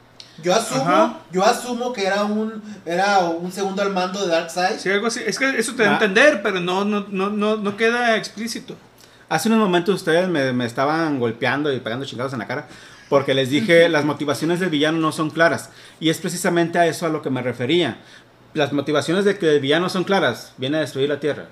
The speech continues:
Speaker 3: O sea, ¿qué pinche villano no quiere hacer esa madre, no? A lo que me refiero es, no sabemos quiénes son los villanos porque nunca lo explican. El director asume que debemos de, de saberlo. Ese es un grave error. El otro error es,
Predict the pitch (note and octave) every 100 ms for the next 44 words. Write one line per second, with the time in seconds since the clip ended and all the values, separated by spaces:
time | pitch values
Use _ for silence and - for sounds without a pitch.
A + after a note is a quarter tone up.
0 | - G#2 G#2 A#2 C#3 C3+ B2+ B2+ B2+ B2+
1 | A#2+ B2 A#2+ C3 C#3+ A#2+ D3 - - G#3+
2 | - F3+ - D3+ E3 E3+ D#3+ D#3+ F3+ F#3+
3 | F#3+ F#3 E3+ - - - D#3 E3+ E3+ G#3
4 | F#3+ F#3+ F#3+ - F#3 F#3+ F#3+ F#3 F3+ F3+
5 | D3+ D3+ E3 E3+ D#3 C#3+ C3 D3 D3 D#3+
6 | C3+ A#2+ - D#3+ F3+ D#3 A2+ - C3 B2
7 | A#2 D3 D#3 D3+ D#3+ E3 C3+ B2 C3+ D3+
8 | C#3+ C3 B2 A#2+ G#2+ A2+ C#3 D3+ G#2 -
9 | - - - D#3 F#3 F3+ F3 E3+ D#3 -
10 | - - - D3+ F#3 G#3 G#3+ G#3 G3+ -